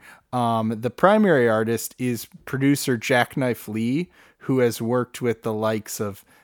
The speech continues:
The Killers, Regina Spektor, U two, R E M, Empire of the Sun, Catfish and the Bottlemen, uh, so many amazing, you know, big artists that he's produced for.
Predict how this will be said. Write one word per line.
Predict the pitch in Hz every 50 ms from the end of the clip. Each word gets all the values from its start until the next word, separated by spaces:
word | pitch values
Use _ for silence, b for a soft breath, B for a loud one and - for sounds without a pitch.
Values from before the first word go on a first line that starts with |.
| b b _
The | - 151
Killers, | - - - - 160 165 160 156 151 143 127 117 107 - - -
Regina | 117 107 - - 135 135 135 135
Spektor, | - - - - 131 123 - - - - 117 107 104 104
U | 104 107 120 131 139 139
two, | 139 - - - 135 120 113 113 -
R | - 120 127 139 139 139
E | 135 127 123
M, | 120 117 113 110 104 -
Empire | - 127 135 139 - - 139 131 123
of | 120 110 110
the | 113 104
Sun, | - - - 120 113 113 110 107
Catfish | - - - 127 123 123 - - 139 123 - -
and | 120 113
the | 104
Bottlemen, | 101 110 107 107 107 107 107 104 107 104 101 b b b b b b b b b b _ -
uh, | 135 127 117 110 110 - - _ - - - _ _ _
so | - - - - - 202 185
many | 175 156 147 139 127 120 120 120 - _ _ _ _ _ _
amazing, | 131 143 151 151 151 151 147 131 139 135 127 123
you | 131 131
know, | 123 123 113 110 107 104 104 - -
big | 135 170 175 147 127
artists | 120 139 156 139 120 107 - - -
that | - 113 107 - -
he's | 117 120 117 113 110 104 - - - - - _
produced | - 127 117 123 143 151 - -
for. | - - 110 104 101 101 101